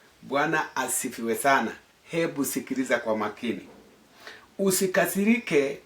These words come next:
kwa sababu ya watenda mabaya, usiwahusudu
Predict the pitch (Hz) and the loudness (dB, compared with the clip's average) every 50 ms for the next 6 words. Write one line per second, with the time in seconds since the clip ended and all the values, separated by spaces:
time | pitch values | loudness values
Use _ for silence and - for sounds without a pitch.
0 | - - 156 151 143 - 160 143 139 165 170 180 180 165 185 185 180 170 - 139 | -6 -2 0 0 0 2 0 0 2 2 2 2 0 -2 -4 -4 -6 -4 0 0
1 | 135 135 135 131 127 - 156 156 151 143 139 135 131 117 117 - 120 123 127 120 | 0 2 2 0 -2 -2 -4 -2 -2 0 0 0 0 0 -2 0 2 2 2 2
2 | - - - - _ _ _ _ _ - - - - _ - 175 185 180 - 185 | 0 -4 -8 -16 _ _ _ _ _ -20 -20 -20 -18 _ -6 -2 -2 0 0 2
3 | 170 160 156 156 160 165 165 - - - - - 180 143 143 135 127 127 - | 4 6 6 6 4 2 -2 -2 -2 0 0 0 2 4 2 2 2 0 -4